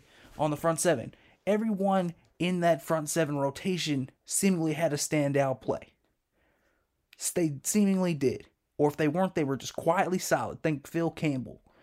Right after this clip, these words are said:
for example. Chase Pine had a big stop behind the line. Wendell Davis had a few key tackles. Everyone in that rotation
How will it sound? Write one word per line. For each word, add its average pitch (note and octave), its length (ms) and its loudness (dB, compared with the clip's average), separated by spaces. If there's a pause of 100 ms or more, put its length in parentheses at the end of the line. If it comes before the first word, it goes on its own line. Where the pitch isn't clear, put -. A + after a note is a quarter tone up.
(320)
for C#3 160 2
example. B2 480 -8 (440)
Chase D3+ 240 -4
Pine F3 340 0
had D3 160 2
a C3+ 60 2
big B2+ 240 -2
stop - 480 -6 (260)
behind C#3 320 -2
the G#2+ 60 -8
line. G#2 340 -12 (1300)
Wendell D#3+ 340 6
Davis E3 320 2
had D3 160 2
a C3+ 60 -2
few D3+ 240 -2
key C3+ 240 -6
tackles. - 640 -4 (1600)
Everyone D#3 680 2 (440)
in D3 140 2
that D3 160 0
rotation C3 640 0